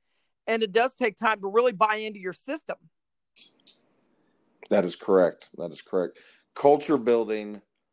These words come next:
Speaker 2: is the hardest thing to do in any organization, any human organization. I don't care if that's a family, a company, a team, a school.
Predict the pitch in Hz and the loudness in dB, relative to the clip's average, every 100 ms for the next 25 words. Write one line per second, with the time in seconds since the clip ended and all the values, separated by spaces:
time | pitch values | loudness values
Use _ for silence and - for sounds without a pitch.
0 | _ _ _ _ _ _ 113 95 104 117 | _ _ _ _ _ _ -12 -10 -8 -4
1 | 120 120 - 120 120 104 104 104 101 90 | -4 -6 -10 -12 -12 -10 -8 -8 -8 -12
2 | - 101 110 113 104 113 120 92 98 92 | -16 -14 -12 -10 -10 -10 -12 -10 -10 -10
3 | - 90 90 92 _ - 113 127 123 127 | -14 -20 -20 -20 _ -12 -8 -8 -8 -8
4 | 131 120 95 95 92 87 82 85 - 87 | -6 -4 -6 -6 -8 -10 -10 -12 -14 -14
5 | 90 87 - 95 90 90 - - 104 110 | -12 -12 -6 -6 -6 -10 -12 -10 -6 -4
6 | 113 120 117 113 _ _ _ _ _ 82 | -4 -2 -2 -4 _ _ _ _ _ -20
7 | - 113 104 110 110 107 107 - 117 107 | -4 -4 -2 -4 -4 -4 -8 -10 -8 -6
8 | 107 95 - - 104 101 104 101 | -6 -8 -12 -10 -6 -2 0 -2